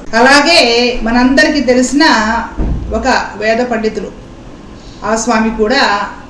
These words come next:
"ఈ విషయం గురించి కాస్త వీడియో చేయమ్మా" అని నాకు ఫార్వర్డ్ చేసిన మెసేజ్ ఒకటి. ఏమిటి ఇంతకీ ఈ సంగతి? ఇప్పుడు మీకు చదివి వినిపిస్తాను.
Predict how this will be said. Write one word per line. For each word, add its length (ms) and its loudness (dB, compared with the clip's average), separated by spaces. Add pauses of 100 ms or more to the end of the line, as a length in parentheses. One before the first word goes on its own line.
"ఈ 60 -4
విషయం 380 0
గురించి 280 -2
కాస్త 540 0
వీడియో 220 2
చేయమ్మా" 480 -2
అని 220 -2
నాకు 320 0
ఫార్వర్డ్ 400 0
చేసిన 220 -4
మెసేజ్ 460 -2
ఒకటి. 260 -12 (420)
ఏమిటి 320 4
ఇంతకీ 300 0
ఈ 140 -2
సంగతి? 380 0
ఇప్పుడు 400 -2
మీకు 200 0
చదివి 320 0
వినిపిస్తాను. 800 -4